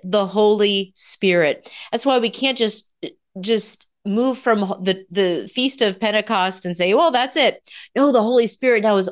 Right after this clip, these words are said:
always with us. In fact, we were given the gift of the Holy Spirit at baptism. We were given the Holy Spirit in a new and revitalizing way at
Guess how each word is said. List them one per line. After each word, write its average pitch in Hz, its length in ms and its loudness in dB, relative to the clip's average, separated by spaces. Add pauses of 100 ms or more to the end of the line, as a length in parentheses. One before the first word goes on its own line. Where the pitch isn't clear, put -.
always 220 400 0
with 247 220 -2
us. - 280 -4
In - 80 -16
fact, 151 400 -4 (220)
we 156 140 -4
were 147 120 -6
given 180 340 -2
the 139 80 -4
gift 147 260 -2
of 147 80 -6
the 143 100 -2
Holy 143 220 0
Spirit 156 420 -4 (240)
at 139 160 -6
baptism. 139 640 -4 (300)
We 151 100 -4
were 139 120 -2
given 202 360 -2
the 175 120 2
Holy 156 260 2
Spirit 160 500 0
in 160 180 -2
a 151 60 -4
new 180 300 -2
and 208 120 -2
revitalizing 160 880 -2
way 175 360 0
at 160 200 -6